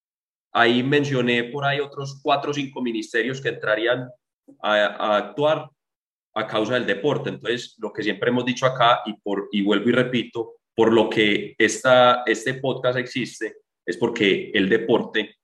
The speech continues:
es un valor. El deporte como valor. O sea, el deporte yo creo que, y, y por eso yo soy deportista. A mí todo el mundo me pregunta, "Hombre, ¿en tu familia, en tu familia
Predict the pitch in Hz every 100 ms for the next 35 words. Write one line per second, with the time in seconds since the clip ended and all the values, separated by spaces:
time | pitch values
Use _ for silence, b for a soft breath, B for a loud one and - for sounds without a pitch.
0 | - 87 92 90 90 82 71 - _ -
1 | 95 95 92 147 156 - - - 110 98
2 | 98 92 92 107 87 - _ _ _ _
3 | - 98 95 95 95 95 113 113 117 -
4 | 104 92 - _ _ 135 127 120 - 120
5 | 117 107 113 117 117 117 - 92 143 120
6 | 95 95 - 127 123 117 156 156 - 139
7 | 131 131 135 160 160 - _ _ - 117
8 | 131 123 123 127 143